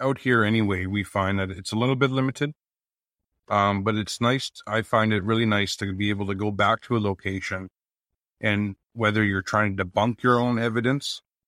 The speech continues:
or gain more. Um, and I find that, you know, that's what keeps us moving is, uh, give it time, go through your evidence, do what we have to do. And then if we feel like it's time to go back, i-, it's no problem.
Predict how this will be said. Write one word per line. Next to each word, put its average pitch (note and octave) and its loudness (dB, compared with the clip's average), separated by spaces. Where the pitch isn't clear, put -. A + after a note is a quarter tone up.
or A2 2
gain G#2 2
more. G#2 0
Um, F#2 -2
and G#2+ -2
I F#2 0
find G2+ 0
that, F#2 -2
you A#2 0
know, G#2 2
that's G#2+ 2
what G#2 -2
keeps - -6
us G2+ -4
moving F#2+ -2
is, F#2 0
uh, F#2 0
give A2 0
it G#2 -4
time, G#2+ 2
go G#2+ 0
through A2+ -2
your G#2 0
evidence, G2+ -2
do G#2 0
what G#2 -2
we G2 -4
have F#2+ 0
to G2+ -6
do. G2 -4
And G#2 0
then G2+ -2
if G#2+ -2
we G#2+ 0
feel G#2+ 0
like G2+ 0
it's G2 -8
time G#2 0
to G2+ -2
go G2+ 0
back, G2+ -4
i-, - -6
it's G2 -8
no G#2+ 2
problem. G2 0